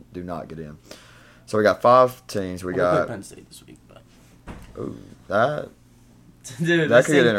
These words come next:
Speaker 1: interesting.
Speaker 2: get seriously wild.
Speaker 1: All right, this is when seriously wild, dude. All right, so you got Georgia,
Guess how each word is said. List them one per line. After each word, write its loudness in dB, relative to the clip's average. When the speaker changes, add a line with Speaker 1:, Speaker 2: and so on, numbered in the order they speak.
Speaker 1:
interesting. -2
Speaker 2:
get -8
seriously -6
wild. -6
Speaker 1:
All 4
right, 0
this -2
is -6
when -6
seriously -8
wild, -8
dude. -14
All 2
right, 6
so -2
you 0
got 2
Georgia, 2